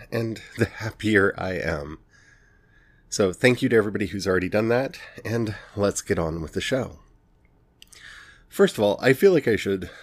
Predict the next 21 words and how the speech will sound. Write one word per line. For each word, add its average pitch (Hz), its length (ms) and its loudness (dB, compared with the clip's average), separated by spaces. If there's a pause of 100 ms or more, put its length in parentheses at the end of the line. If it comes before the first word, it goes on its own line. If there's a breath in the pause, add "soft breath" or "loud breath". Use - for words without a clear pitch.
(100)
start - 360 -2
today's 92 300 -2
episode 95 320 -2
by 95 120 0
saying, 98 360 -2 (880 soft breath)
I 113 120 0
hear 92 220 2
you. 170 360 2 (300 loud breath)
Um, 101 480 0
we've 110 220 4
gotten 113 440 0
a 101 160 0
lot 98 320 2
of 104 180 -6
comments 104 720 -2 (200 loud breath)
lately 101 640 0 (840 soft breath)
asking 98 480 0
for 95 200 2
more 90 500 2 (220 loud breath)
theory 110 600 0
episodes. 135 760 2